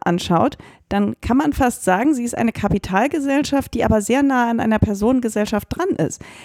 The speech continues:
Denn sie ist eigentlich darauf ausgelegt, dass die Perso-, die Gesellschafter sehr persönlich involviert sind. Die können halt ihrem Geschäftsführer sagen, was er machen soll. Und die haben das Heft viel, viel mehr in der Hand als der kleine Aktionär, der irgendwann mal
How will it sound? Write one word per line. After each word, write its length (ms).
Denn 240
sie 160
ist 160
eigentlich 300
darauf 280
ausgelegt, 640
dass 100
die 120
Perso-, 400
die 200
Gesellschafter 600
sehr 160
persönlich 500
involviert 600
sind. 360
Die 60
können 320
halt 180
ihrem 220
Geschäftsführer 640
sagen, 320
was 140
er 60
machen 300
soll. 300
Und 300
die 320
haben 120
das 200
Heft 200
viel, 200
viel 160
mehr 180
in 60
der 180
Hand 280
als 240
der 140
kleine 480
Aktionär, 600
der 160
irgendwann 460
mal 300